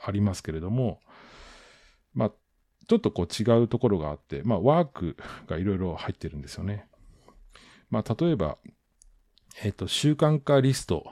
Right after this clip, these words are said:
みたいなのを作っていくということで、あの、まあ自分が決めた習慣にしたいことを、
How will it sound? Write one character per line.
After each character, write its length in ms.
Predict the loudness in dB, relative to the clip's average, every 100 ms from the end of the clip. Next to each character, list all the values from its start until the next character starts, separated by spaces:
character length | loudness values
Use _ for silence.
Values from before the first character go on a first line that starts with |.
| -12
み 120 | -8 -6
た 100 | -6
い 60 |
な 80 | -8
の 100 | -10
を 40 |
作 220 | -14 -14 -14
っ 20 |
て 160 | -12
い 60 | -16
く 100 | -16
と 140 | -20 -20 _ _
い 40 |
う 60 | -14
こ 120 | -14
と 220 | -16 -16 -8
で、 320 | -4 -4 -6 _ -20 -20 -20 -20 -20 _ _ _ _
あ 160 | -6 -6
の、 300 | -4 -8 -12 _ -8
ま 120 | 0
あ 20 | 0
自 160 | 0
分 220 | 2 4
が 120 | 4 2
決 120 | 2
め 140 | 0
た 300 | 0 -2 -2 -8
習 240 | -2 0
慣 160 | 2 2
に 160 | 2
し 60 | 2
た 120 | 0
い 100 | -2
こ 120 | -4
と 300 | -6 -6 -8 _ -20 -18
を、 460 | -6 -2 -2 -6